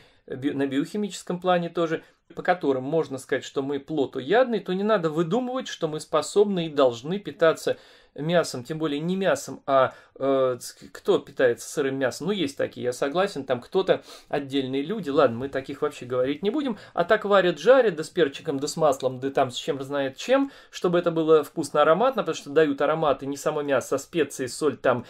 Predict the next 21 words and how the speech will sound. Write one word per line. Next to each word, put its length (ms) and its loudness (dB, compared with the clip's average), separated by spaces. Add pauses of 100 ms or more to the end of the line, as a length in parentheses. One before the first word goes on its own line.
(220)
э, 120 -6
даёт, 380 4
э, 140 -2
выделяется 580 2
слюна, 420 0
хочется, 460 -2
понятно, 460 -2
так 140 -8
сказать, 280 -8 (500)
это, 440 4
э, 340 -2
кетчупы 520 -4
и 20 -8
так 240 0
далее, 260 4
то 100 -8
есть 120 -8
все 120 -4
вкусовые 460 -2
добавки, 440 0
которые 520 -2